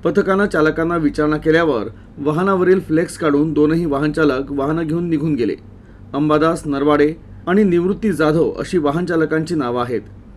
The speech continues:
या वाहनांना परवानगी प्राप्त नसल्याचं आणि प्रचार मजकूर असलेलं वाहन निवडणूक निर्णय अधिकाऱ्यांच्या कार्यालय परिसरात आणल्यानं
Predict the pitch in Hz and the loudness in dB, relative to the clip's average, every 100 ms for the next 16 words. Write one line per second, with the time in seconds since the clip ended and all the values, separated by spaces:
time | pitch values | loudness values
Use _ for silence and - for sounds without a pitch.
0 | - - - 127 143 131 151 190 180 135 | -20 -20 -8 0 0 0 -2 0 0 0
1 | 147 151 156 175 185 190 156 143 - 151 | -2 0 0 0 0 0 -2 -2 -2 -4
2 | 139 180 180 151 110 - - - - 170 | -2 -4 -2 -4 -6 -10 -20 -18 -4 0
3 | 170 160 160 156 202 190 170 143 175 160 | 0 0 -2 0 0 0 -4 -2 2 2
4 | 156 165 156 127 143 160 147 143 165 170 | 0 0 2 0 -2 0 2 2 2 0
5 | 160 160 156 135 147 147 151 160 143 131 | 0 0 0 -2 0 0 0 -2 -4 0
6 | 143 147 135 143 165 147 139 131 151 147 | 2 0 0 -4 -2 -2 -2 0 0 0